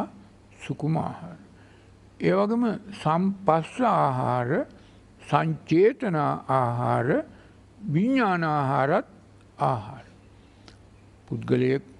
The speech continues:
මේ සංසාර ගමන දිගින් දිගටම පවත්වාගෙන යන්නේ නැවත නැවත ඉපදී ඉපදී ඔය විඥාන ආහාර,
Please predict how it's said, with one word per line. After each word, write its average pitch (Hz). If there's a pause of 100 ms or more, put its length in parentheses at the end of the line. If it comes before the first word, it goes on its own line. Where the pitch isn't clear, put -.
(580)
මේ 139
සංසාර 123
ගමන 120 (840)
දිගින් 151
දිගටම 151
පවත්වාගෙන 135
යන්නේ 151
නැවත 139
නැවත 131
ඉපදී 120
ඉපදී 123 (680)
ඔය 180
විඥාන 165
ආහාර, 143